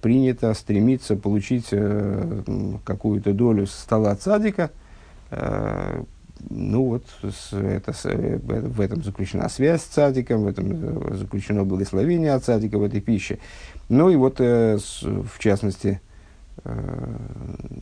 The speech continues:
ну, скажем, в какой-, в каком-то этапе распространился обычай, э, вот это вино, скажем, которое распределял Ребе после, э, Авдолы, например,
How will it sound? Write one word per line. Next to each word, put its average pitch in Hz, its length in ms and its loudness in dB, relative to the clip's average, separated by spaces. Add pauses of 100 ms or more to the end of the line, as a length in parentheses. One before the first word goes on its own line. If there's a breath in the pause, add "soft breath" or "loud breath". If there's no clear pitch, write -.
(140)
ну, 101 220 -6
скажем, 98 400 -2
в - 160 -12
какой-, 101 240 2
в - 60 -10
каком-то 104 520 2
этапе 104 320 2
распространился 104 600 0
обычай, 98 540 2
э, 95 340 0 (440 loud breath)
вот - 80 -4
это 95 140 0
вино, 110 340 4
скажем, 95 360 -2
которое 95 320 -2
распределял 98 640 2
Ребе 101 320 2
после, 95 580 0 (460 soft breath)
э, 95 640 2
Авдолы, 104 500 4
например, 98 560 2